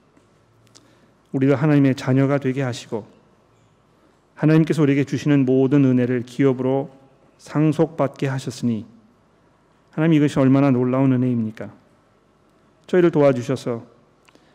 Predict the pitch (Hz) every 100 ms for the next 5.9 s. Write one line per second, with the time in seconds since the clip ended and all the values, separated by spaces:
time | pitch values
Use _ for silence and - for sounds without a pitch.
0 | _ - 135 135 139 135 - 185 175 151
1 | 156 147 139 139 - 123 123 113 - 110
2 | - _ _ _ _ _ _ _ 123 120
3 | 120 - 143 135 - 156 147 135 131 160
4 | - - _ _ _ - 151 135 - 165
5 | 165 143 135 - 120 120 117 -